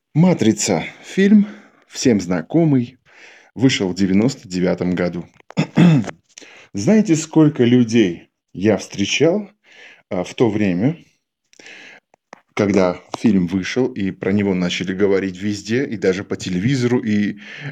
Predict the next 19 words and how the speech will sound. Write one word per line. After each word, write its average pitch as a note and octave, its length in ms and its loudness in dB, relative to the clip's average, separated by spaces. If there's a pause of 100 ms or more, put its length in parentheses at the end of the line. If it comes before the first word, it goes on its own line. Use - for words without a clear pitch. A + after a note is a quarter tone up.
в-, - 540 -12
короче, C3 400 -2
у-, C#3 200 -4
на-, A2+ 240 -2 (100)
упоминание B2+ 760 -2
о - 100 -10
"Матрице" G#2 540 -8
было F#2+ 220 0
везде. F#2 360 -6 (1500)
А, C3 840 -2
знаете, E3 500 4
что D#3+ 480 0
я C#3 200 2
слышал B2+ 640 -2
от G#2 300 -4 (100)
людей, F#2 480 0
некоторых, - 640 -2
не B2+ 120 4
всех? - 380 -10